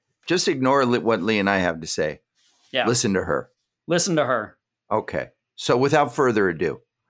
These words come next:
Speaker 1: let's get to on her last day.
Speaker 2: Wait, is today her last day?
Speaker 1: Today is, I,
Speaker 2: Oh.
Speaker 1: I'm, I'm talking to you, Lee, on her last day.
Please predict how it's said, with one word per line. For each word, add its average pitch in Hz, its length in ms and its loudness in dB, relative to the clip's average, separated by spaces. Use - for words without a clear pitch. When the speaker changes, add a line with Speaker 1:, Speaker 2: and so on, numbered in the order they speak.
Speaker 1:
let's 139 260 0
get 139 300 0
to 120 320 -2
on 131 200 2
her 135 160 2
last 143 720 0
day. 123 440 0
Speaker 2:
Wait, 160 420 0
is 165 160 0
today 175 300 2
her 226 160 2
last 233 280 0
day? 330 240 0
Speaker 1:
Today 175 540 2
is, 143 240 -2
I, 131 120 0
Speaker 2:
Oh. 226 520 0
Speaker 1:
I'm, 226 120 2
I'm 381 40 -6
talking 285 380 2
to 165 60 0
you, 165 160 -2
Lee, 143 300 0
on 131 240 0
her 160 220 0
last 120 360 -2
day. 73 200 -4